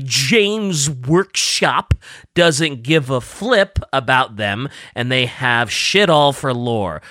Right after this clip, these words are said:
Why do we need to learn about interesting and complex cultures?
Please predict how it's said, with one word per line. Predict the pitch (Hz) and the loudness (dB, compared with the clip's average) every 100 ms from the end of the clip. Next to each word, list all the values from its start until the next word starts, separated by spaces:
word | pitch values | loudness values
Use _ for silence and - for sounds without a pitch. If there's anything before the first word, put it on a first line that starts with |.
| - | -2
Why | 139 175 220 | 2 4 4
do | |
we | 214 | 2
need | 185 185 | 0 0
to | 160 | 0
learn | 135 156 | 0 0
about | 147 120 - | 0 0 0
interesting | 143 160 170 165 151 | -4 -4 -6 -6 -6
and | 113 | -8
complex | - 135 131 - 139 117 - | -8 -6 -4 -4 -4 -4 -8
cultures? | - - 220 208 214 208 | -12 -6 -4 -4 -4 -4